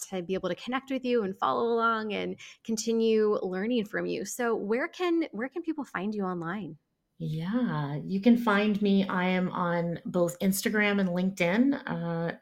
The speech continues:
Speaker 2: somewhat equally. So, um, on Instagram, I'm at Heidi Listening, and, um, and on LinkedIn, you can find me, Heidi Taylor. Um, yeah, so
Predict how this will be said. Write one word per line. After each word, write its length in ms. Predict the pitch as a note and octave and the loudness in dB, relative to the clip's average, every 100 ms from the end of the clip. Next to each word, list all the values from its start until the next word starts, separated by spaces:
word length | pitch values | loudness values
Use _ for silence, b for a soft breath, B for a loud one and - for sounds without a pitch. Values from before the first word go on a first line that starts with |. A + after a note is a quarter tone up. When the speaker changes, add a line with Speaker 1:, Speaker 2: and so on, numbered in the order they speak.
| A#3+ | -10
Speaker 2:
somewhat 380 | - - F3+ F3+ | -6 -4 -2 -4
equally. 520 | F3+ - F#3+ G#3+ D4 | -6 0 2 4 0
So, 480 | D4 - F#3+ F3+ F3+ B B B B B B B _ | -4 0 2 2 0 B B B B B B B _
um, 640 | F#3+ F#3 F3+ E3+ E3+ E3+ - | 2 2 2 -2 -4 -6 -4
on 240 | F#3+ F#3 F#3+ | 0 0 0
Instagram, 640 | G3 G3 - G3 F#3 F#3 | -2 -2 0 2 4 2
I'm 260 | F3 E3+ E3+ | 0 -4 -4
at 180 | E3 F3+ | -4 -4
Heidi 400 | - F#3 F3+ F3+ | -2 -2 0 0
Listening, 760 | E3+ E3+ - F#3+ G3+ C4+ E4+ - B B B B B _ | 2 0 2 2 4 2 0 -10 B B B B B _
and, 560 | - F#3 F3+ F3 F3 E3+ | 0 2 2 0 -2 -2
um, 580 | E3+ E3+ E3+ D#3+ E3 D#3+ _ _ - | -4 -4 -2 -2 -2 -8 _ _ -8
and 140 | F3+ | -4
on 120 | F3+ | -2
LinkedIn, 320 | F3+ F#3 F3+ | -2 -4 -4
you 60 | F3+ | -4
can 140 | F#3 | -6
find 240 | D#3 E3+ F3+ | -6 -6 -4
me, 180 | F3 - | -6 -10
Heidi 320 | - E3+ E3 E3+ | -12 -8 -8 -8
Taylor. 580 | - F3+ G#3 E3+ D#3+ _ _ _ _ | -6 -4 -2 -4 -6 _ _ _ _
Um, 460 | F3+ D#3+ D#3+ D#3+ D#3+ - _ _ _ _ _ | -10 -8 -8 -10 -12 -16 _ _ _ _ _
yeah, 360 | D#3+ F3 F3+ G#3 - | -6 -2 -2 -6 -8
so 520 | - - F3 E3+ F3 | -8 0 2 2 0